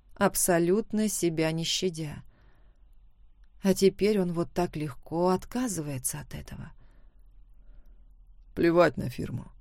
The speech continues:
Speaker 1: Он бережно кладёт ладонь мне на живот.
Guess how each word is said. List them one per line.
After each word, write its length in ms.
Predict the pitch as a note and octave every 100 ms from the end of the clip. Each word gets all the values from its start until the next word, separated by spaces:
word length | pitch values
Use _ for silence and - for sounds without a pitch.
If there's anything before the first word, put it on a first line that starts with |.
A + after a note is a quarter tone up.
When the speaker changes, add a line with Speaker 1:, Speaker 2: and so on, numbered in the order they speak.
| - - - - - - - - -
Speaker 1:
Он 360 | G3 F#3+ F#3
бережно 680 | E3+ F#3+ G#3 G3 F3+ F3 F3 -
кладёт 540 | E3 E3 D#3 E3+ E3
ладонь 480 | D#3 D#3+ D3+ E3 D#3+
мне 200 | D#3+ D#3
на 120 | D3+
живот. 480 | C#3+ D3+ C3+ C3 -